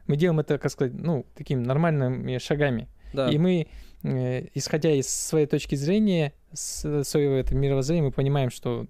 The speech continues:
Speaker 1: надо, м, продолжительное время, чтобы достичь результата. Условно, у меня тоже обращались ко мне, типа, «Вот, надо открыть клуб, сколько времени займет?» Я им говорю: «Блин, говорю, минимум год».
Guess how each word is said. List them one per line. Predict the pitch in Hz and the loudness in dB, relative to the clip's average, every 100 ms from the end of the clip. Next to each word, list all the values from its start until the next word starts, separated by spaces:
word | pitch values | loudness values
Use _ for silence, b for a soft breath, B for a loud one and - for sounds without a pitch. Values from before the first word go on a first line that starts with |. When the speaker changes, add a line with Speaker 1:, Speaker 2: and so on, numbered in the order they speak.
| 139 | -2
Speaker 1:
надо, | 127 127 139 | -2 -4 -10
м, | 123 131 143 143 | -8 -6 -6 -2
продолжительное | 143 156 151 - 131 | 0 2 0 0 0
время, | 131 120 | 2 0
чтобы | - 120 | -4 -6
достичь | - 131 | -6 -8
результата. | 131 117 123 117 | -6 -4 -4 -2
Условно, | 120 131 123 120 B B B B | -2 0 0 -2 B B B B
у | 147 | 0
меня | 143 | 0
тоже | 165 139 127 117 - - | 2 2 0 -2 -10 -6
обращались | 131 139 - 143 120 - | -2 0 2 0 0 -2
ко | |
мне, | 131 123 | 0 0
типа, | - - | -2 -2
«Вот, | 131 143 | -2 0
надо | 127 120 | 0 -2
открыть | 117 123 - | -2 -4 -2
клуб, | 135 151 - B B B | 0 -2 -4 B B B
сколько | - 135 | -4 0
времени | 131 131 123 120 | 2 2 2 0
займет?» | 120 123 143 139 | 0 2 0 0
Я | 120 | -2
им | 117 | 0
говорю: | 120 | 0
«Блин, | 117 120 | 0 0
говорю, | 117 113 | 0 0
минимум | 135 143 123 120 | 2 2 2 2
год». | 120 117 | 0 -2